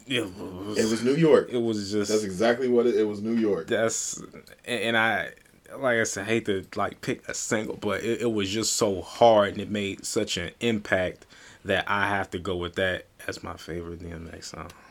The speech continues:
Speaker 2: Okay, okay. Um,
Speaker 1: Burn.
Speaker 2: so, uh, I'm gonna go off his second album, How's It Going Down?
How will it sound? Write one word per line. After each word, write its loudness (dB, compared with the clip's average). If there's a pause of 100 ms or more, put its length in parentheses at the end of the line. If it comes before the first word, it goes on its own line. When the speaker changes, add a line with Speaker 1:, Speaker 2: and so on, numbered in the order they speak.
(140)
Speaker 2:
Okay, -10 (280)
okay. -8 (360)
Um, -2 (500)
Speaker 1:
Burn. -10
Speaker 2:
so, 8 (400)
uh, 0 (320)
I'm -2
gonna 2
go 4
off 4
his -2
second 4
album, 0 (680)
How's 2
It -2
Going 0
Down? 0